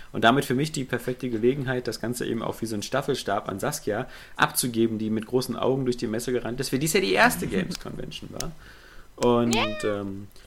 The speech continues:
Speaker 1: da haben wir eben bemüht, so viele Anspieltermine und damit du es auch mal wirklich mitbekommst, wie öde es ist, da dreißig Minuten in so einem stickigen Raum zu sitzen und halt The Tomorrow Children anzugucken.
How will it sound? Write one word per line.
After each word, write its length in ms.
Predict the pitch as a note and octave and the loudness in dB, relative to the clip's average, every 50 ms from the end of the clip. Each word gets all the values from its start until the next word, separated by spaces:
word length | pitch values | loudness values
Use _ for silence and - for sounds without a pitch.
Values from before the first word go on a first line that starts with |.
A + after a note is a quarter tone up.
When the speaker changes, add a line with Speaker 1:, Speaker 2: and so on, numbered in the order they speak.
| - | -4
Speaker 1:
da 80 | - G2+ | 0 2
haben 80 | A2+ C3 | 4 6
wir 380 | C#3+ C#3 C3+ B2+ A#2+ - - - | 6 6 6 6 4 2 0 -2
eben 260 | G#2+ B2+ C3+ B2 B2 | 0 0 0 2 4
bemüht, 300 | A#2+ B2+ D#3+ F#3+ F#3 - | 4 4 4 4 2 2
so 100 | B2 A#2 | -2 -2
viele 420 | - C3+ C#3 C3+ B2 A#2+ A#2 - - | -2 0 4 6 8 8 8 6 2
Anspieltermine 760 | A2+ B2+ - - D3+ C#3 - C#3 B2+ B2 C3 C3+ C#3 C#3 B2+ | -2 -2 -4 -4 -6 -4 -2 0 0 2 0 0 0 -2 -2
und 80 | A2+ | 0
damit 220 | A2+ A2 A#2 C#3+ D3 | 2 4 4 4 4
du 40 | D3+ | 4
es 80 | C#3+ | 4
auch 100 | A#2 B2+ | 6 6
mal 160 | B2+ C3+ B2 C#3 | 6 6 6 6
wirklich 180 | D#3+ D3+ C3+ | 4 2 2
mitbekommst, 500 | D3 D3 D3+ - C3 - C3+ B2+ B2+ - | 2 0 2 2 2 4 4 2 2 0
wie 40 | B2 - | 0 0
öde 240 | G2+ C3+ D3 E3 | 2 4 4 4
es 140 | - - C#3 | 4 4 2
ist, 240 | C3+ C#3 D3 - - - - - - - - | 2 0 0 -2 -4 -8 -14 -14 -16 -16 4
da 180 | - A#2 A2+ | 8 8 8
dreißig 360 | - G#2+ A2 A#2+ C#3+ D3 C3+ | 10 10 8 6 6 4 2
Minuten 340 | C#3 C3 B2+ C#3 D3 D3 D3+ | 2 2 2 2 2 0 0
in 120 | G#2+ A2+ A#2 | -2 0 0
so 80 | B2 | 0
einem 40 | A#2+ | 0
stickigen 400 | - - D3 C#3+ C#3+ C3 A#2 G#2+ | 0 -2 -2 0 0 0 0 2
Raum 240 | F#2+ G#2 A#2 D3 C#3+ | 4 4 4 4 2
zu 100 | - C#3 | 0 0
sitzen 340 | B2+ C#3 C#3 - - D3 - | 0 0 0 0 -2 -2 -2
und 120 | A#2 A2+ | -2 0
halt 160 | B2+ B2+ A#2+ | 0 2 4
The 100 | B2 B2 | 4 4
Tomorrow 380 | A#2+ - B2+ C#3 E3+ F3 D3 A2+ | 4 4 4 4 6 6 6 6
Children 360 | - - A2 G2 G2 G2 F#2 | 4 4 4 4 4 2 0
anzugucken. 560 | C2+ F2+ F#2+ - G#2 G2+ A2 G#2 G#2+ D3+ E3+ | -2 -4 -4 -4 -2 0 0 0 0 -2 -2